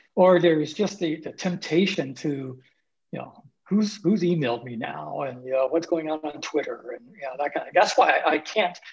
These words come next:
uh, I don't even, you know, keep the iPad and phone in the bedroom at night, because there's just, even,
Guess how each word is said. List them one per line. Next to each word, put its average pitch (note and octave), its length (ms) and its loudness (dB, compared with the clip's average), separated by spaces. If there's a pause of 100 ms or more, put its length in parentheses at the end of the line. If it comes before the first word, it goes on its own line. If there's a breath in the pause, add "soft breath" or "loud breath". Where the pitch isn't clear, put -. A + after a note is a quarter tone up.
(480 loud breath)
uh, D#3 140 2
I D#3+ 80 6
don't F3 160 6
even, D3+ 420 -4
you D3+ 120 -8
know, B2+ 160 -12
keep - 200 -6
the C3+ 120 -6
iPad C#3+ 500 0
and B2 180 -10
phone D3 360 -2
in D3 100 -2
the C#3 80 -4
bedroom C3 420 0
at B2 120 -10
night, C3+ 280 -6
because - 240 -6
there's C#3+ 200 -4
just, - 280 2 (120)
even, A3 340 4